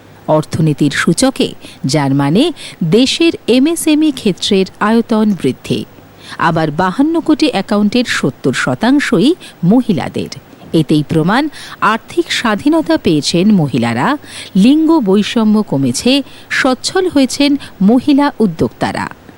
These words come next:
রাজ্যওয়ারি হিসেবে প্রথম সারিতে রয়েছেন বিহার, তামিলনাড়ু ও পশ্চিমবঙ্গের মহিলারা। মোট উপকৃতের মধ্যে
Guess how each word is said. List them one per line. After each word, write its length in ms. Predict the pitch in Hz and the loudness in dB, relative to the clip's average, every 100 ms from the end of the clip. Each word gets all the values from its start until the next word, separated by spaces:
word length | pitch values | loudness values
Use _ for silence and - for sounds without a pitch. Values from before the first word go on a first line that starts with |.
| - - - - - | -20 -20 -20 -14 -2
রাজ্যওয়ারি 680 | 214 233 214 359 381 392 370 339 | 2 2 2 2 4 4 2 2
হিসেবে 360 | 311 330 330 | 0 0 0
প্রথম 420 | 339 - 254 - 370 | 0 0 0 0 -2
সারিতে 420 | - 294 208 180 | -2 0 0 0
রয়েছেন 420 | 151 139 127 240 320 320 - - | 0 0 0 0 -2 -4 -10 -2
বিহার, 480 | 170 214 - 233 262 - | 2 2 2 -2 -2 -4
তামিলনাড়ু 600 | - 143 139 131 135 202 320 - - | -4 0 2 2 2 2 2 0 -2
ও 40 | 208 202 | 0 0
পশ্চিমবঙ্গের 840 | 277 277 - 349 339 202 139 135 143 - | 0 0 0 -2 2 2 0 0 -2 0
মহিলারা। 500 | 160 127 110 104 101 - - - - - - | 0 0 -2 -4 -6 -8 -18 -20 -20 -8 0
মোট 260 | 170 196 - | 2 2 0
উপকৃতের 560 | 202 - 185 - 175 156 | -2 0 -2 -2 -2 0
মধ্যে 360 | 143 135 - | 0 -2 -2